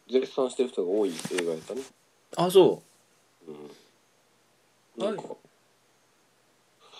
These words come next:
Speaker 1: ガタカも結構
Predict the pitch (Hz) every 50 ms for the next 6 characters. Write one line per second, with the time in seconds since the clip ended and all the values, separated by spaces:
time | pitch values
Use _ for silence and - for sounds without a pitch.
0 | - - _ _ _ _ - 110 - - - - 165 - - 220 190 - - 101
1 | 78 - - - _ _ _ _ _ _ _ _ _ _ _ _ _ _ _ _
2 | _ _ _ _ _ - 135 160 147 113 - - - - - - 123 - - 98
3 | 87 76 - -